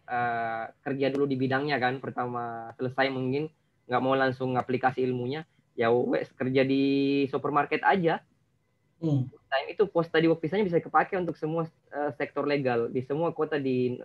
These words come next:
Speaker 1: North Queensland. Kalau
Speaker 2: North
Speaker 1: di luar
Speaker 2: Queensland.
Speaker 1: kota nggak bisa lagi berlaku karena post study work visa itu hanya bisa dipakai di regional Australia. Nanti kalau
Speaker 2: Hmm.
Speaker 1: setelah empat tahun, teman-teman sudah selesai empat tahun regional, bahkan bisa apply P R di kota lain.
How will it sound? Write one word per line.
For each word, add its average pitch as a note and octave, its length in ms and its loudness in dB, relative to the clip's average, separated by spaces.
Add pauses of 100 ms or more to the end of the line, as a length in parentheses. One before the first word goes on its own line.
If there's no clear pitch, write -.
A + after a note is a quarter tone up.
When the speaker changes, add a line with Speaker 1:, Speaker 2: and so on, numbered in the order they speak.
Speaker 1:
North C3+ 240 -4
Queensland. B2+ 320 -4
Kalau F3 320 4
Speaker 2:
North D#3+ 80 0
Speaker 1:
di D#3 80 2
luar D#3+ 200 4
Speaker 2:
Queensland. A#2+ 60 -2
Speaker 1:
kota D#3+ 220 2
nggak C#3+ 160 0
bisa D3 160 -4
lagi F3 160 2
berlaku C#3+ 440 0
karena C#3 360 -2 (520)
post C#3+ 200 -2
study D3+ 160 6
work C#3+ 160 2
visa D3 240 2
itu E3 160 2
hanya D#3+ 160 4
bisa D#3 160 2
dipakai D3+ 400 0
di C3+ 320 2
regional C#3+ 480 4
Australia. C3 400 0 (1080)
Nanti D3 240 4
kalau F#3+ 240 6
Speaker 2:
Hmm. C3 80 -4
Speaker 1:
setelah E3 240 4
empat D#3 240 2
tahun, D3 560 2
teman-teman C3+ 560 -8
sudah C3 400 0
selesai C3 320 -4
empat C3 240 -6
tahun C#3 80 -6
regional, C3 320 -2
bahkan C#3+ 320 -2
bisa E3+ 240 -2
apply C#3 240 0
P F3+ 160 -2
R E3 160 2
di C#3 80 -4
kota C3+ 240 -4
lain. B2+ 400 -2